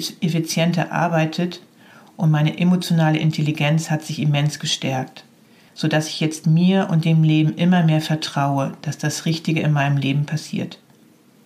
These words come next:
Das habe ich auch in meiner Führung zunehmend mehr so erleben dürfen. Ist es immer einfach?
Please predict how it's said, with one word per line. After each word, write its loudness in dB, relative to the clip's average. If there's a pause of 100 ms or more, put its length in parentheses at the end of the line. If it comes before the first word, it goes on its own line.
(100)
Das -2
habe 0
ich -4
auch -2
in 2
meiner 2
Führung -2
zunehmend 0
mehr 0
so -2
erleben -2
dürfen. -8 (1040)
Ist -2
es 0
immer 2
einfach? 0